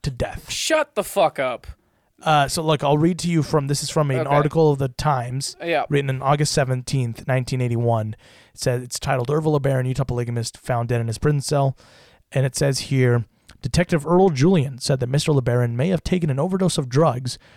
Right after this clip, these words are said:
Speaker 1: or that he may have suffocated after striking himself in his throat with his fists. The man's throat was damaged."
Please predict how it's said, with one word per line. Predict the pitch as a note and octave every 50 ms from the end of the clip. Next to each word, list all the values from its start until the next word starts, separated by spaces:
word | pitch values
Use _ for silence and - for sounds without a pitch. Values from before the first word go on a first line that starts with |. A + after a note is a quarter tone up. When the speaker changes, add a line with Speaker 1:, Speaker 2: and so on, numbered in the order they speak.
| - _ -
Speaker 1:
or | C#3
that | B2 B2+ A#2+
he | B2
may | A#2+ B2+ D3
have | F3 E3+ -
suffocated | - - E3 B2+ C3 - D#3 B2+ A#2 B2 B2 C3 -
after | C3 A2+ - - A2+
striking | - - - - C#3+ C#3 C3+ - D3+ C#3+
himself | D3 C#3 C3 - - C3+ B2 B2+ - - - _ _ _ _ _ _ _ _ -
in | D#3 D3+
his | C3+ C3+ D#3 C#3+ -
throat | - C#3 B2+ A#2+ A2+ - - - _ _ _ _ _ _ _
with | - C3 C3 B2+ A#2+
his | - C#3+ C3 - -
fists. | - B2+ A#2+ A2+ A2 - - - - _ _ _ _ -
The | B2 A#2+
man's | A#2+ B2+ B2+ B2 A#2+ A#2+ - -
throat | - C3 A#2+ A#2 - -
was | A#2 A2+ A2
damaged." | - - A#2 A2 G#2+ A2 A2 - - - - - -